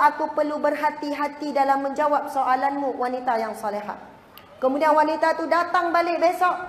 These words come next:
bertanya, "Wahai Imam Ahmad, macam mana dengan persoalanku?" Lalu Imam Ahmad menjawab, "Sekiranya kamu tidak meminta kebenaran daripada orang yang membawa cahaya tersebut,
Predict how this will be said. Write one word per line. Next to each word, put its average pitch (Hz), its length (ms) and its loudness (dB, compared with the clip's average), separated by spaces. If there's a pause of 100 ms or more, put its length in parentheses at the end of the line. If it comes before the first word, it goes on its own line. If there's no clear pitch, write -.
(260)
bertanya, 285 560 0 (240)
"Wahai 285 320 4
Imam 285 260 -4
Ahmad, 277 480 -2
macam 269 300 -2
mana 302 260 -2
dengan 269 320 -4
persoalanku?" 247 720 -2 (540)
Lalu 277 640 2
Imam 269 160 -2
Ahmad 277 400 -2
menjawab, 269 480 4 (400)
"Sekiranya 302 800 0
kamu 311 320 2
tidak 294 320 0
meminta 294 480 -2
kebenaran 302 880 2 (320)
daripada 302 560 4
orang 294 240 4
yang 294 160 -2
membawa 294 480 0
cahaya 285 400 0
tersebut, 302 480 2